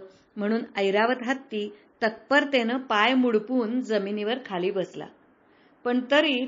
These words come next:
त्याच्यावर चढून बसायला गोलूसाठी तो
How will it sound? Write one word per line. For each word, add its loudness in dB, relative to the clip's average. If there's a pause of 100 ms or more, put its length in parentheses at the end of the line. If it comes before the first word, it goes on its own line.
त्याच्यावर 0
चढून 2
बसायला -2 (500)
गोलूसाठी 0 (220)
तो -2